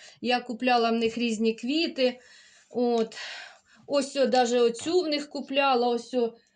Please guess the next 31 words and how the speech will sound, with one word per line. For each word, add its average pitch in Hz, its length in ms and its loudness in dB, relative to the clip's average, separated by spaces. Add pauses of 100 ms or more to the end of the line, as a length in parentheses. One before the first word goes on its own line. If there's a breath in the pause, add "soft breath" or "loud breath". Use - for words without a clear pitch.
(360 soft breath)
е, 214 480 -6 (220 loud breath)
як 226 280 -6
же 220 140 -10
ж, - 240 -16
а 233 80 -12
як 269 220 -8
же 247 140 -4
вона? 226 400 -6
Господи, 269 680 -4
вискочила 226 800 -2
з 196 100 -10
голови. 214 380 -2
Ну, 247 120 -4
вспомню, 262 500 -6
скажу. 214 580 -10 (2500 soft breath)
Ой, 202 320 -4
ну 240 140 -4
ладно. 190 380 -4 (240 loud breath)
Хт-, - 200 -20
ви 269 160 -2
знаєте, 208 580 0
хто 311 300 -2
квітами 277 540 0
займається, 277 720 0
той 254 200 -2
знає, 220 340 -2
як 202 180 -8
вона 202 200 -8
назив-, 202 360 -10
а, 247 180 -2
діхондра. 233 760 0